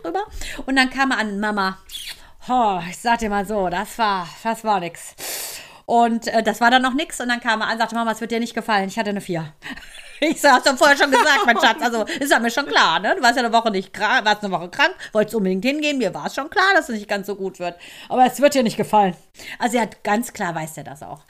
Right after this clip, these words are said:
Oder bei jetzt Englisch hatten die auch davor irgendwie so einen Minitest, „Mama, mir ist einfach nicht eingefallen, was different ist.“ Ich so, „Na, macht ja nix, ne?“ Und genau so war's dann auch. Also es war different than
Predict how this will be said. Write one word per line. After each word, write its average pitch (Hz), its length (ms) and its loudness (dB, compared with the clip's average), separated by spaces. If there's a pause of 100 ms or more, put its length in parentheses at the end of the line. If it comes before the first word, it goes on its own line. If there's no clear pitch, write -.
(120)
Oder 226 180 2
bei 190 180 2
jetzt 196 320 -4
Englisch 233 440 -2 (100)
hatten 208 140 -2
die 208 80 -6
auch 208 100 -2
davor 214 400 -2
irgendwie 208 180 -2
so 196 60 -8
einen 196 80 -6
Minitest, 202 460 -6 (320)
„Mama, 208 260 0
mir 196 120 -2
ist - 100 -8
einfach 175 160 -6
nicht 170 140 -6
eingefallen, 185 360 -4
was 240 120 -4
different 185 360 -2
ist.“ - 300 -10 (140)
Ich 311 120 -4
so, - 100 -10
„Na, 453 140 -10
macht 370 100 -14
ja 302 60 0
nix, 180 260 -6
ne?“ 285 120 -4 (100)
Und 233 140 -8
genau 247 240 2
so 208 120 -4
war's 196 180 0
dann 156 140 -6
auch. 202 200 -4
Also 202 180 -2
es 196 80 -10
war 180 160 0 (460)
different 208 680 -4
than 190 280 -2